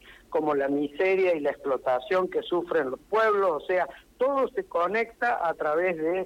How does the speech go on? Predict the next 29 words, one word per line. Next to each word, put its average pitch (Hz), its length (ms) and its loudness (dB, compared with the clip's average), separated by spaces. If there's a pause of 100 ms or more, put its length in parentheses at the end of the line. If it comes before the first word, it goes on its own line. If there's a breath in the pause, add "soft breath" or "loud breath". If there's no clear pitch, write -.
(360 loud breath)
eh, 139 360 2
de, 147 200 2
de, 147 260 -2
de - 160 -4
una 214 260 2
violencia 214 960 0
que, 175 360 -2
eh, 165 200 -4
hoy 202 400 0 (300 loud breath)
se 170 180 2
ejerce 208 560 -2
sobre 151 320 -2
las 131 120 -6
grandes 190 420 0
mayorías 180 760 0 (500 loud breath)
y, 233 460 -2
eh, 175 260 2
que 185 100 -2
está 233 300 0
motivada 220 880 -2
en 202 80 -2
realidad 208 540 0
por 214 120 -4
la 190 120 -2
contradicción 175 800 -2
interna, 202 760 -2
por 156 160 -2
el 151 140 -6
temor, 226 720 0